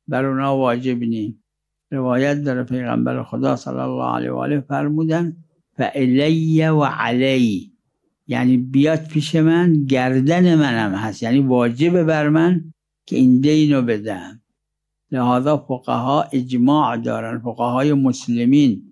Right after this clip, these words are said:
حتی نواصب، کسایی که ناصبی هستن، چون فرمایش پیغمبر صلی الله علیه و آله و همه نقل کردن، اونا هم می‌گن که بر حاکم اسلامی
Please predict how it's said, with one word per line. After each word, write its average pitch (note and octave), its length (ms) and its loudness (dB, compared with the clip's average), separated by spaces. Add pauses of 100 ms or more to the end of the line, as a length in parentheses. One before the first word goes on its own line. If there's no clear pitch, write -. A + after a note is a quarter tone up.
(300)
حتی C#3 300 -4 (260)
نواصب، B2+ 760 0
کسایی B2 340 -4
که B2 120 -2
ناصبی A#2 560 -2
هستن، C#3+ 640 -6 (440)
چون C#3+ 220 2
فرمایش B2 580 -2
پیغمبر A#2 840 -4
صلی A#2+ 200 -10
الله A#2+ 380 -6
علیه A#2 140 -8
و A#2+ 60 -4
آله C3 280 -2
و C3 60 0
همه B2 680 -2 (480)
نقل B2 420 -2
کردن، C3+ 840 -2 (460)
اونا C#3+ 380 4
هم F3 60 4
می‌گن D#3 500 2
که E3+ 220 -4
بر B2 200 0
حاکم A#2 540 0
اسلامی A#2+ 1040 0